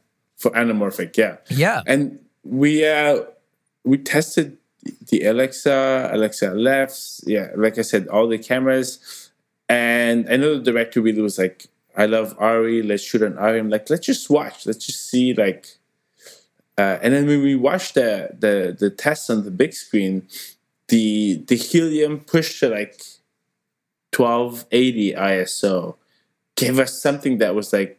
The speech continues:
Speaker 1: "Whoa, that's, like, what we had in our minds." Like, there's a grittiness to it already without any film grain added. There's, like, a grittiness to the image or a certain oomph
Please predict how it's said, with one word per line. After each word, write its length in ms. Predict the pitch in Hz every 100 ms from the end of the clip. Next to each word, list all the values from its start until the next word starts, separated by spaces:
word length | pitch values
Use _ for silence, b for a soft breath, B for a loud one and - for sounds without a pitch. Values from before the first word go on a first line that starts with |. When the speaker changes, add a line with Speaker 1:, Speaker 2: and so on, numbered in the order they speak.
| _
Speaker 1:
"Whoa, 260 | 131 147 123
that's, 300 | 107 113 -
like, 260 | 107 98 -
what 180 | 104 90
we 80 | 104
had 260 | 117 117
in 160 | 117 104
our 100 | 92
minds." 480 | 95 143 101 87 92
Like, 140 | 90
there's 220 | 110 104
a 80 | 104
grittiness 760 | 98 113 139 156 151 143 - -
to 140 | 135
it 280 | 123 117 - _ -
already 460 | 123 123 131 123
without 360 | 110 110 117 117
any 220 | 120 120
film 360 | 117 - 123 117
grain 200 | 120 110
added. 400 | 113 110 110 101 B B B B
There's, 180 | - 113
like, 160 | 117 117
a 80 | 104
grittiness 760 | - 117 131 147 131 117 -
to 100 | 120
the 140 | 101 92 110
image 380 | 117 101 92 95
or 160 | 90
a 40 | 92
certain 720 | - 131 113 113 107 101 - B B B B B _ _ _ _ -
oomph 520 | 147 139 135 - -